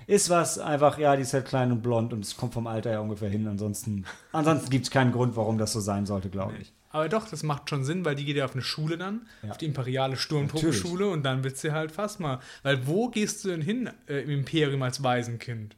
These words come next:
Speaker 2: Ja? Du bleibst bestimmt nicht bei George R R Martin.
Speaker 1: Nee.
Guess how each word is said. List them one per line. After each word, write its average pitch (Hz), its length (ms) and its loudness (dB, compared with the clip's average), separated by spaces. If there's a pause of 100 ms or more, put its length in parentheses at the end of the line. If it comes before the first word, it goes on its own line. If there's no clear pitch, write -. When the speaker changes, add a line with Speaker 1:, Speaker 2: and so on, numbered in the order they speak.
Speaker 2:
Ja? 143 240 -10 (300)
Du - 80 -20
bleibst 135 220 -2
bestimmt 160 380 -6
nicht 190 200 -2
bei 180 340 4
George 175 380 -2
R 175 100 -2
R 180 80 -2
Martin. 180 480 -4 (140)
Speaker 1:
Nee. 113 120 -8